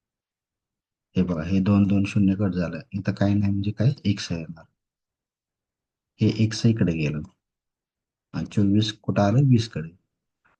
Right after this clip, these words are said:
लगेच आता गुणाकार करायचा, वीस गुणिले चोवीस, म्हणजेच किती झालं? चोवीस दुनी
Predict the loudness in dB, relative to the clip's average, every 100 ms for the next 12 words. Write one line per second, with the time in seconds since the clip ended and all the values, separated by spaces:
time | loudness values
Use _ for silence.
0 | _ _ _ -2 0 0 2 0 -2 _
1 | _ _ 2 4 4 2 -4 -4 -6 -2
2 | 0 0 0 0 0 0 2 0 0 -8
3 | -2 0 2 -2 -6 -6 -6 -4 -2 -2
4 | -4 -10 -18 _ 0 2 2 4